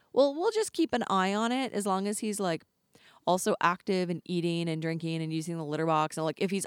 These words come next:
otherwise normal and this goes away after, like, a day or so, then fine. He's, like, f-,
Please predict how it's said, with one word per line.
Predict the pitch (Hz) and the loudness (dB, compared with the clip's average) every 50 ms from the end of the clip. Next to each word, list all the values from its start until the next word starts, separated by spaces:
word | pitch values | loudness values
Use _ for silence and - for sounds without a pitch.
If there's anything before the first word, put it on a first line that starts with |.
| - | 8
otherwise | 226 240 247 262 320 294 277 240 208 208 208 202 185 | 8 8 8 8 4 2 2 0 0 -2 -2 -4 -4
normal | 180 170 170 170 160 147 135 131 131 143 156 - - - - - - - | -2 0 0 2 0 0 -2 -2 -4 -4 -6 -8 -14 -20 -20 -10 -4 -2
and | 185 185 | 0 2
this | 180 165 | 2 2
goes | - - 175 175 175 165 | 4 4 4 4 4 4
away | 175 165 160 156 156 | 4 4 4 4 2
after, | 151 151 151 - 151 151 | 2 0 -2 -4 -4 -4
like, | 147 147 - | -2 -2 -4
a | 160 | -4
day | 143 - 147 147 143 | -4 -2 -2 -2 -2
or | 151 180 | -2 -2
so, | - - 220 233 262 285 320 330 - - - - _ | -2 0 0 0 0 0 -2 -6 -8 -14 -20 -18 _
then | - 180 190 180 170 170 165 160 156 156 151 151 156 151 147 - _ _ _ - | 0 2 4 4 6 4 4 4 2 2 0 -2 -4 -6 -8 -10 _ _ _ -20
fine. | - - - 180 160 139 147 175 190 240 | -6 0 2 2 4 4 2 0 0 0
He's, | 277 233 214 175 160 151 | 0 0 0 0 0 0
like, | 160 143 147 - - - _ _ _ _ _ _ | -2 -2 -2 -2 -4 -8 _ _ _ _ _ _
f-, | _ - - - - - | _ -20 -20 -20 -20 -20